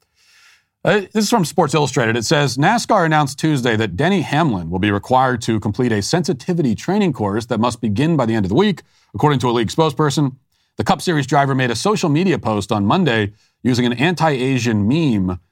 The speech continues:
from the television show Family Guy toward Kyle Larson regarding his final lap move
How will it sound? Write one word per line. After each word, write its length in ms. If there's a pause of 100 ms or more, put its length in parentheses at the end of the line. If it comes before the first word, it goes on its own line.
(260)
from 120
the 60
television 360
show 160
Family 340
Guy 220
toward 320
Kyle 340
Larson 420
regarding 380
his 160
final 340
lap 280
move 420